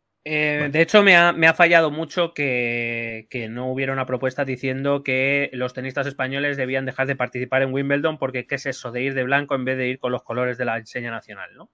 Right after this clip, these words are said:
Speaker 1: Pero
Speaker 2: Sí.
Speaker 1: bueno.
Speaker 2: ¿No la, no has visto a, a, cómo se llama este?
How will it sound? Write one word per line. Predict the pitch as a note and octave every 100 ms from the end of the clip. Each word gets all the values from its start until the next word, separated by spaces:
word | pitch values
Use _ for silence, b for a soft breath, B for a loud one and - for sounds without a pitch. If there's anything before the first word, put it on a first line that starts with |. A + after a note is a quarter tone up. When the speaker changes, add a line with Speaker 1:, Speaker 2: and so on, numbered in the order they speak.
| _
Speaker 1:
Pero | -
Speaker 2:
Sí. | A#2+
Speaker 1:
bueno. | A2+ _ _ b b b b
Speaker 2:
¿No | -
la, | C#3+ D#3 C#3+
no | C#3
has | C#3+
visto | D3+ D#3 D3
a, | C#3+ C#3 C3+ C3 B2 A#2+ -
a, | A2+ A2+
cómo | A#2+ A#2
se |
llama | A2+ A2+
este? | - G2+